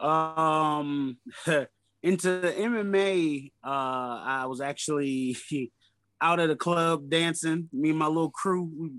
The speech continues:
you know, getting it back in the day. Uh, we, we, we thought we were in You Got Served, you know. So we were in the club battling, uh, other, other dancers and whatnot. And then some guys from, um, X F C organization walked up to me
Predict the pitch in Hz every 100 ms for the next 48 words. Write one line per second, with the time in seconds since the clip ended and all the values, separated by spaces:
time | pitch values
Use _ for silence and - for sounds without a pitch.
0 | 113 156 143 139 135 170 170 - 147 160
1 | 165 151 143 165 170 160 151 135 139 143
2 | 156 143 160 165 151 160 160 160 165 160
3 | 160 143 180 175 170 151 139 143 139 143
4 | - - _ - 151 147 165 160 151 170
5 | 170 151 131 160 156 151 151 147 143 135
6 | 131 139 147 147 143 135 147 151 143 143
7 | 131 135 139 131 135 135 131 139 139 131
8 | - _ _ - 160 143 151 165 160 156
9 | - 151 139 131 127 120 117 110 - 170
10 | 165 139 175 165 143 135 127 131 127 127
11 | 123 131 - 139 - 180 175 143 131